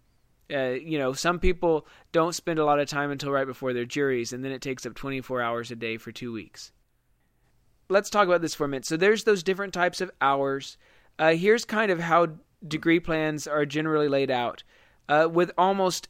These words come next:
every one of the courses you're going to take, uh, any type of degree plan, they'll usually have a basic education. This is math and science and English, and a lot of people now are completing this while they're in high school and going ahead and getting those college credits. I know that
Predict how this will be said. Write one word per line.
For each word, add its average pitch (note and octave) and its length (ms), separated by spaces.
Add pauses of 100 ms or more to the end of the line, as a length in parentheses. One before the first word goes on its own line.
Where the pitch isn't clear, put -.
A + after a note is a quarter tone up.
every G3 340
one F3+ 720
of D#3 140
the D#3+ 80
courses E3 420
you're D#3 80
going D#3 200
to C#3 60
take, D#3+ 400 (280)
uh, D#3 60
any E3+ 300
type F3 240
of D#3+ 60
degree D#3 240
plan, D#3+ 300
they'll D3 120
usually E3+ 340
have D3+ 120
a B2+ 80
basic D3 420
education. B2+ 720
This B2+ 220
is B2 220 (440)
math D3+ 540
and B2+ 160
science C#3+ 580
and B2 100
English, D3+ 600 (340)
and D3 460
a C#3+ 100
lot D#3+ 220
of G#3 140
people D#3 360
now D3+ 300
are C#3 100
completing E3+ 500
this C#3+ 220
while C#3+ 280
they're D#3 160
in C#3+ 80
high C#3+ 160
school A#2+ 340
and A#2+ 100
going C#3 280
ahead C#3 200
and C#3 80
getting C#3+ 240
those B2+ 200
college A#2 400
credits. - 480
I D3 180
know F#3+ 240
that D#3+ 220